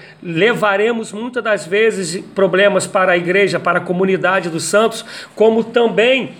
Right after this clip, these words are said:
vamos receber problemas dos outros, e a nós, nosso crescimento espiritual vai fazer com que nós busquemos melhorar todos os dias em Cristo Jesus.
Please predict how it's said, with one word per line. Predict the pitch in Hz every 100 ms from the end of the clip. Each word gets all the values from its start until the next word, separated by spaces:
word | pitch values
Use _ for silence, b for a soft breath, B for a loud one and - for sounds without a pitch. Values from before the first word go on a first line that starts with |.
| B -
vamos | 185 233 233
receber | 175 226 - 226 220 233
problemas | 233 220 185 233 240 214
dos | 220 185
outros, | 202 226 226 143 B B
e | 175
a | 190
nós, | 196 220 254 - 214
nosso | 240 233
crescimento | 202 220 220 220 220 220
espiritual | - 208 208 196 190 185 B B B
vai | 175 208
fazer | 220 202 226
com | 226
que | 220 214
nós | 214 185
busquemos | 185 208 - 226 226 220 202
melhorar | 208 208 190 202 208
todos | 226 233 226
os | 226
dias | 165 214 214
em | 202
Cristo | 190 - 254 233
Jesus. | 202 196 175 196